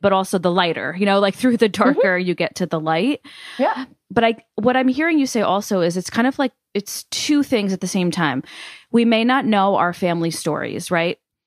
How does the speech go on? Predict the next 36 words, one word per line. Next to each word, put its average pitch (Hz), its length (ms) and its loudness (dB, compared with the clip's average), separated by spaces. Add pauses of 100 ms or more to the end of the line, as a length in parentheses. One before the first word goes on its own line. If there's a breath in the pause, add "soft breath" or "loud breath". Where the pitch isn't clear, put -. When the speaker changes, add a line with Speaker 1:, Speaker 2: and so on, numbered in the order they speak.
(240)
Speaker 1:
Or 208 440 4 (500)
we 226 180 2
may 226 140 4
not 214 240 0
talk - 380 0
about 147 240 -2
our - 80 -8
family - 380 -8
stories, - 560 -8 (120)
and 196 200 2
that 214 260 2
Speaker 2:
Yeah. - 60 -20
Speaker 1:
can 220 160 0
cause 160 320 0
the - 80 -6
problems, - 840 -6
the 196 80 -2
Speaker 2:
Yeah. 175 100 2
Speaker 1:
issues. 113 580 -4
Speaker 2:
Mm-hmm. - 360 -12
Speaker 1:
But 233 120 4
also, 233 600 2
like 185 300 -2
me, 208 640 0 (460 soft breath)
we 240 160 2
may 254 180 4
know 294 280 4
our 175 140 2
family 151 380 -2
stories, 147 760 -4
Speaker 2:
Mm-hmm. 226 320 2
Speaker 1:
and 220 160 4
we 214 100 2
still 254 420 0
may 196 260 0
need 165 480 -2